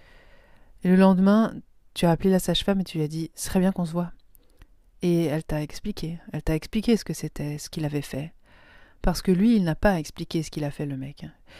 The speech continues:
Il t'a installé. Toi, tu venais d'accoucher, tu étais trop contente et tout, et le mec t'a réinstallé. « Monsieur va sortir, monsieur va sortir, pourquoi monsieur va sortir ? » Bon, monsieur sort, et deuxième moment auquel évidemment tu ne t'attendais pas du tout.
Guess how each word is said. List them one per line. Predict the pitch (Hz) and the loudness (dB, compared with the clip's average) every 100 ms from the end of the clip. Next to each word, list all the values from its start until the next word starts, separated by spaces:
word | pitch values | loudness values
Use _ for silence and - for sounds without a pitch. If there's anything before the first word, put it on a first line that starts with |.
| - - - | -20 -20 -8
Il | 170 | 2
t'a | 165 | 2
installé. | 156 - 151 147 170 _ - _ _ _ - | 2 0 -4 -4 -8 _ -20 _ _ _ -6
Toi, | 196 190 | 0 0
tu | - | -2
venais | 160 160 | -2 -2
d'accoucher, | 156 - 165 - 202 220 | -2 -4 -6 0 4 4
tu | 214 | 4
étais | 170 160 | -2 -2
trop | - 175 | -2 -2
contente | - 165 185 202 | -2 -2 0 0
et | 165 | -2
tout, | - 214 233 226 - - - - - | -4 -4 -2 -4 -8 -20 -20 -20 -8
et | 160 156 147 | -2 0 2
le | 147 | 2
mec | 160 - | 2 0
t'a | - 143 135 | -2 -2 -4
réinstallé. « | 147 156 165 165 147 156 - _ _ _ _ _ - | -2 -2 -2 -2 -2 -4 -10 _ _ _ _ _ 0
Monsieur | 190 202 214 | 2 4 6
va | 185 | 6
sortir, | - 180 - 196 233 262 | 4 0 -2 0 2 4
monsieur | 214 202 214 | 4 4 4
va | 165 | 2
sortir, | 151 - - 175 | 2 -4 -4 -4
pourquoi | - 160 | -2 0
monsieur | 156 - 147 | 0 -2 -2
va | |
sortir ? » | 147 143 - 151 151 _ _ _ - - - - | -2 -6 -8 -8 -8 _ _ _ -20 -20 -18 -12
Bon, | 143 143 156 160 240 | -10 -8 -6 -4 -4
monsieur | 151 160 - 151 | -2 -4 -4 -6
sort, | - 180 240 | 0 2 2
et | 180 143 139 | 0 -2 0
deuxième | 151 151 156 | 0 2 2
moment | 165 156 170 214 | 4 4 4 4
auquel | 180 - 151 | 2 0 -2
évidemment | 147 151 151 165 | 0 0 0 -2
tu | - 151 | -2 -6
ne | 151 | -4
t'attendais | 147 - 143 147 | -6 -6 -8 -6
pas | 156 | -6
du | 151 | -6
tout. | 156 - 156 | -10 -12 -12